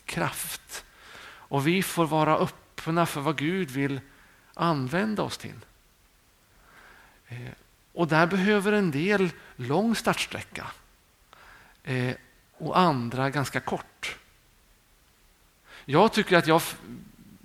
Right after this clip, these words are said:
vet inte om fyrtio år är en lång tid. Eh,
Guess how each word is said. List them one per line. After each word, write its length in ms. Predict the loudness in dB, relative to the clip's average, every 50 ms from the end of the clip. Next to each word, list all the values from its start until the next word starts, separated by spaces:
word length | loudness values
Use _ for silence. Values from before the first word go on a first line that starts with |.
| -20 -20 -20 -20 -20 -20 -20 -20 -20 -18 -4
vet 200 | 0 2 2 2
inte 160 | 2 2 2
om 80 | 2 0
fyrtio 320 | 0 -2 -4 -2 0 0
år 120 | 2 2 4
är 100 | 2 2
en 80 | 4
lång 200 | 2 2 0 0
tid. 320 | -4 -6 -8 -8 -10 -12 -16 -20 -20 -20 -20 -20 -20 -20 -20 -16
Eh, 360 | -12 -10 -8 -8 -8 -8 -10